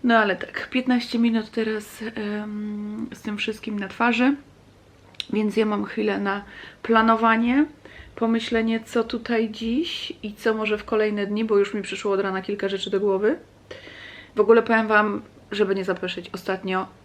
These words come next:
wysypiam się. Chodzę w miarę regularnie spać, przesypiam całą noc, ale budzę się rano, ale nie aż tak wcześnie rano, a nawet jak się obudzę, to i tak, e, usypiam dalej.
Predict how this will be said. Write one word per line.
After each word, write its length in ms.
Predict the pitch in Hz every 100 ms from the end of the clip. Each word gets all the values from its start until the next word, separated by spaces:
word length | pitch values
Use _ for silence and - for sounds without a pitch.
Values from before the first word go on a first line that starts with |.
| -
wysypiam 540 | 190 190 185 180 175
się. 260 | 175 170 175 - - - - - -
Chodzę 420 | - 208 196 214 202
w 140 | 185
miarę 380 | 190 202 214 214
regularnie 560 | 208 190 190 185 196
spać, 500 | 196 - 170 185 - -
przesypiam 500 | 196 185 208 233 233
całą 300 | 214 202 190
noc, 360 | 170 208 - -
ale 340 | 190 196 202 -
budzę 380 | 185 220 220 208
się 220 | 214 196
rano, 560 | 202 202 196 196 233 269
ale 200 | 202 196
nie 220 | 214 220
aż 180 | 202 -
tak 180 | 190 -
wcześnie 480 | - 208 - 196
rano, 300 | 190 185 214
a 80 | 214 202
nawet 280 | 214 208
jak 100 | 208
się 160 | 202 202
obudzę, 340 | 190 202 196
to 100 | 190
i 100 | 196
tak, 300 | 190 196 - -
e, 220 | 190 185
usypiam 440 | 202 - 185 196
dalej. 340 | 196 190 233